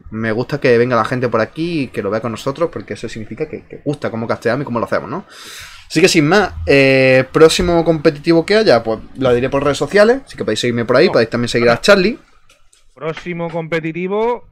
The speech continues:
Speaker 2: tú,
Speaker 1: Bueno, sí.
Speaker 2: el jueves con el canal de Spiuk.
Speaker 1: En el
Speaker 2: Vamos,
Speaker 1: canal
Speaker 2: no me
Speaker 1: de
Speaker 2: jodas.
Speaker 1: Spiuk, yo estaré ahí con, con Spiuk el jueves en la Queso Cup, las finales, que van a ser otras cuantas horas, pero bueno, o sea, van a ser cinco partidos de cinco, sí, más o menos como hoy, van a ser una, una horita larga. <laughs>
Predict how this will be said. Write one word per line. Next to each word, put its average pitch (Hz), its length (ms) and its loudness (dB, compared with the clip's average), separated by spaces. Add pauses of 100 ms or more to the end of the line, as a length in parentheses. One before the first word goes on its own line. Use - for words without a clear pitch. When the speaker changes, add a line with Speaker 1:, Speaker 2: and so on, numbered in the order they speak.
Speaker 2:
tú, 233 440 -4 (260)
Speaker 1:
Bueno, 196 220 6
sí. 151 280 4 (160)
Speaker 2:
el 190 140 -2
jueves 254 360 -2
con 165 340 -10
el 151 100 -6
canal 151 280 -6
de 220 100 -2
Spiuk. 247 420 -8
Speaker 1:
En 120 80 -4
el 117 60 -4
Speaker 2:
Vamos, - 20 -2
Speaker 1:
canal 120 80 0
Speaker 2:
no 131 80 2
me 151 60 6
Speaker 1:
de 143 60 4
Speaker 2:
jodas. 285 160 0
Speaker 1:
Spiuk, 170 300 4 (200)
yo 127 160 0
estaré 135 240 4
ahí 135 120 4
con, 131 380 2
con 127 240 0
Spiuk 160 460 0
el 120 160 0
jueves 139 300 2
en 135 80 4
la 117 100 2
Queso 123 240 0
Cup, 175 180 4
las 120 160 -2
finales, 143 380 0 (760)
que 117 60 2
van 131 100 4
a - 20 0
ser 143 120 4
otras 131 200 2
cuantas 131 360 4
horas, 151 260 4
pero 123 140 2
bueno, 117 280 0
o - 40 -20
sea, 71 240 -6
van 101 160 -6
a - 20 -8
ser 127 180 0
cinco 127 300 -4
partidos 135 640 0
de 110 120 -2
cinco, 120 520 0
sí, 151 200 -4
más 147 120 -2
o 139 40 -2
menos 127 160 -2
como 110 240 -2
hoy, 107 100 -2 (160)
van 120 100 -12
a 113 60 -10
ser 110 140 -10
una, 104 200 -6
una 107 160 -6
horita 104 260 -2
larga. 98 300 -4 (260)
<laughs> - 120 -4